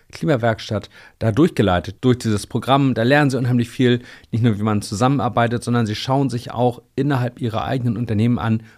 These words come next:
wo kann man hier was bewegen. Und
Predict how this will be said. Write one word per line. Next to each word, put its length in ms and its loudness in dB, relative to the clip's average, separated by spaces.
wo 200 2
kann 240 -4
man 160 -2
hier 260 -2
was 200 -6
bewegen. 440 -2
Und 300 2